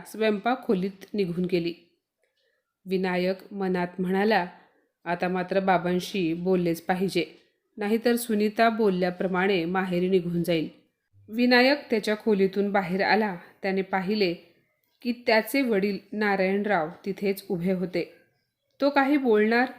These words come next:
तितक्यात त्याचे बाबा म्हणाले, "बाळा, मी सर्व काही ऐकले आहे, तेव्हा तुला काही एक बोलण्याची गरज नाही. तुम्हाला माझा भाऊ ह्या घरात नको आहे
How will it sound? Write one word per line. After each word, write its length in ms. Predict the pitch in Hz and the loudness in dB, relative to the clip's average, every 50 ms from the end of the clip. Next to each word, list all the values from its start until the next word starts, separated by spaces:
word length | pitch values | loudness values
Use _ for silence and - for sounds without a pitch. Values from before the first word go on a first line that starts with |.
| - _ _ _ - | -20 _ _ _ -8
तितक्यात 400 | 220 - - - - 208 214 233 233 - - | -8 -8 -8 -6 -2 -2 -2 -2 -4 -8 -8
त्याचे 280 | - 202 208 208 - 277 | -6 -6 -4 -2 -2 0
बाबा 300 | 240 240 202 175 180 190 | 2 2 2 2 2 -2
म्हणाले, 440 | 190 196 214 196 208 226 226 175 151 - - - _ _ _ _ _ _ _ _ _ _ _ | -2 0 0 2 2 2 2 0 -2 -4 -8 -16 _ _ _ _ _ _ _ _ _ _ _
"बाळा, 340 | 202 180 180 175 175 180 202 262 - - - _ _ _ _ _ | -8 -6 -2 -2 0 -2 -2 -4 -8 -16 -20 _ _ _ _ _
मी 200 | - 196 202 220 | -6 -4 -4 -4
सर्व 340 | 214 - 247 202 185 175 185 | -2 -2 -2 -2 -2 -4 -4
काही 300 | 185 - 185 180 196 202 | -4 -2 -2 -2 0 0
ऐकले 340 | 202 190 185 180 - 175 175 | 0 0 -2 -2 -4 -2 -2
आहे, 220 | 170 170 175 175 - - - _ _ _ _ _ _ _ _ _ _ _ _ | -2 -2 -4 -6 -8 -10 -16 _ _ _ _ _ _ _ _ _ _ _ _
तेव्हा 200 | 233 220 240 254 | 0 2 2 2
तुला 240 | 254 262 262 262 254 | 2 4 4 4 4
काही 400 | 254 262 - 233 220 196 226 233 | 4 4 0 0 0 2 2 2
एक 220 | 247 247 240 226 202 | 2 0 0 -2 0
बोलण्याची 540 | 214 208 202 196 196 202 220 - - 190 165 170 170 | 2 4 4 4 4 4 2 0 -2 -2 -2 -2 -2
गरज 220 | 180 175 180 175 170 | -2 0 0 -2 -2
नाही. 320 | 180 185 180 175 180 170 - - - _ _ _ _ _ _ _ _ _ _ _ _ _ _ - | -2 -2 -2 -2 -2 -4 -4 -6 -12 _ _ _ _ _ _ _ _ _ _ _ _ _ _ -4
तुम्हाला 380 | 233 220 202 240 233 240 247 | -4 -2 0 2 4 4 4
माझा 340 | 254 262 233 202 196 - 220 | 4 4 2 2 2 0 0
भाऊ 400 | 208 190 208 208 202 220 233 226 214 | 0 2 0 2 2 2 0 -4 -6
ह्या 180 | - 202 208 202 | -4 -2 -2 0
घरात 280 | 190 202 202 185 180 180 - | 0 0 2 2 0 0 -2
नको 240 | 202 190 185 - 190 | -4 -6 -2 0 0
आहे 320 | 185 185 180 190 190 214 | 0 2 0 0 -2 -2